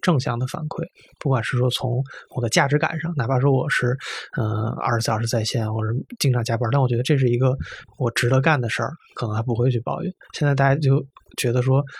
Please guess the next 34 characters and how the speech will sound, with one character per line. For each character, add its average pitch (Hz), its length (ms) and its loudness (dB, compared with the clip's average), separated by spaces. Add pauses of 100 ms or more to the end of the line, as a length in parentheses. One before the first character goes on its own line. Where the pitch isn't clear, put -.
(120)
我 127 100 2
做 196 240 6
了 120 40 4
这 120 80 2
么 107 120 -2
多， 131 260 -6 (300)
首 123 60 -4
先 147 180 2
这 165 180 4
个 127 200 2 (500)
我 131 80 0
在 123 100 0
情 135 200 4
感 151 200 4
上 131 220 -4 (440)
没 127 100 -2
有 123 140 2
得 113 120 0
到 113 160 2
一 110 100 0
个 117 120 0
正 117 180 -2
向 117 140 0
的 107 60 -2
反 135 160 -4
馈， 139 240 -4 (520)
像 127 160 -2
你 117 80 0
说 120 140 0
的 113 80 0
在 120 80 0
收 160 200 4
入 143 180 8
上 110 180 -2